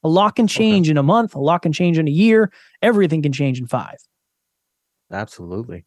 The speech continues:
Speaker 2: And we'll get into a little bit more time perspective, eh, you know, after a break.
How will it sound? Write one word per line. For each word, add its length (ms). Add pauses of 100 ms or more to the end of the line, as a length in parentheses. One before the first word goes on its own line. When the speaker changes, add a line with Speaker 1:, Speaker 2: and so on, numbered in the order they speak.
(420)
Speaker 2:
And 280 (920)
we'll 120
get 220
into 360
a 20
little 240
bit 140
more 240
time 340
perspective, 580 (140)
eh, 120 (380)
you 100
know, 140
after 360
a 40
break. 280